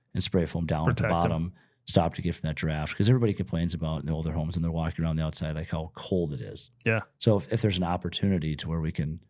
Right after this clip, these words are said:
Speaker 1: seal off.
Speaker 2: Sure. That's great. Um, anything else that's coming up? New technologies, products that, hey, if I'm, if I'm going to build a new house, I'm going to do a new remodeling project,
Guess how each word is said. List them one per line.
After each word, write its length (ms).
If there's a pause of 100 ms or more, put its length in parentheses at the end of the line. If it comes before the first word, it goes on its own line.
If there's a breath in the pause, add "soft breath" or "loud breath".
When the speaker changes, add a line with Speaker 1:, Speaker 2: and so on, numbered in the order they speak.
(200)
Speaker 1:
seal 240
off. 360 (1400)
Speaker 2:
Sure. 280 (520 soft breath)
That's 160
great. 260 (460 soft breath)
Um, 460 (260)
anything 220
else 180
that's 160
coming 220
up? 140
New 160
technologies, 800 (180)
products 420
that, 140
hey, 160
if 120
I'm, 260 (160)
if 80
I'm 140
going 200
to 60
build 280
a 40
new 180
house, 280
I'm 100
going 180
to 80
do 160
a 40
new 480
remodeling 600
project, 560